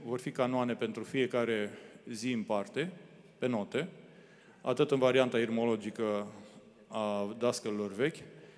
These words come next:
cât și în, uh, varianta tropărească, să zic așa, pe scurt, mai accesibilă zilelor noastre.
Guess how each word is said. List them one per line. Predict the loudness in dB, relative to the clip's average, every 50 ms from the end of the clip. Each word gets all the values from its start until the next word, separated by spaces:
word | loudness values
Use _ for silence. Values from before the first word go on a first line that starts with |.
| -20 -20 -20 -20 -20 -20 -14 -2
cât | 0 0 0 0
și | -2 -6 -4 0 0 2 2 2 0 -2 -8 -16 -16 -12 -6 -2
în, | 0 0 0 2 0
uh, | 0 0 0 0 0 0 0 -2 -2 -2 -2 -4 -6 -8 -12 -16 -20 -20 -20 -20 -20 -20 -20 -20 -20 -20 _ _ _ _ _ -20 -20 -16 -8 -2
varianta | 0 0 2 2 0 0 0 0 0 0 0 0 0 -2 -4 -6 -10 -14 -10
tropărească, | -8 -8 -6 -4 -4 -4 -4 -6 -6 -10 -10
să | -10 -10 -10
zic | -8 -8 -8
așa, | -8 -6 -4 -2
pe | -2 -2 -4 -6 -6 -6 -6
scurt, | -6 -6 -6 -6 -6 -6 -8 -12 -20 -20 -20 -20 -20 -20 -20 -20 -20 -20 -20 -20 -18 _
mai | -2 0 0
accesibilă | 0 0 -2 -4 -4 -4 -4 -2 0 0 0 2 2 2 2 2 0 -2 -2 -4 -6 -8 -10 -12 -14 -14 -14 -10 -8 -6
zilelor | -4 0 0 2 2 2 0 -2 -2
noastre. | -4 -4 -4 -6 -8 -10 -10 -12